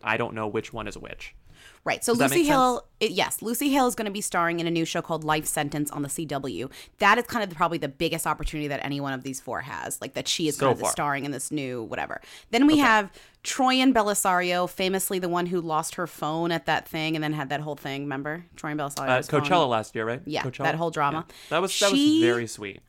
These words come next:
Speaker 1: That was
Speaker 2: I've
Speaker 1: fun.
Speaker 2: seen a lot. She seems pretty cool, but I don't know if she, I don't really think that she is gonna be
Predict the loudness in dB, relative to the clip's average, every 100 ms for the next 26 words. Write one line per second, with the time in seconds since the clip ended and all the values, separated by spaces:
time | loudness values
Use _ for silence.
0 | -12 -4 0 0 0 -2 0 0 4 4
1 | 4 -2 -4 -4 -4 -6 -4 -4 0 0
2 | 0 0 -2 -4 -6 -4 -2 -4 -4 -6
3 | -6 -4 -2 -2 -2 -4 -6 -6 -10 -10
4 | -12 -10 -8 -8 -10 -10 -10 -8 -8 -10
5 | -16 _ _ _ _ _ _ _ _ _
6 | _ -14 -10 -8 -8 -12